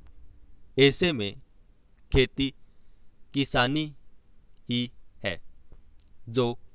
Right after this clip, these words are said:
अर्थव्यवस्था को मजबूती दे रही है। किसी भी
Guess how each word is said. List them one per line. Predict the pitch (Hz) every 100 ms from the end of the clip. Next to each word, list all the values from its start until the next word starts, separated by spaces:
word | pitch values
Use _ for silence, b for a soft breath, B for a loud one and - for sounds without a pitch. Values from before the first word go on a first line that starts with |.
| - - - - - - -
अर्थव्यवस्था | 170 - - - 123 123 123 - 165
को | - 101 101 - - - - - - -
मजबूती | 120 127 131 127 117 - 113 110 - - - - - - 131
दे | 139 165
रही | 131 110 117 - - - -
है। | 92 80 - - - - - - - - - - - - - - 135
किसी | 135 175 175
भी | 107 104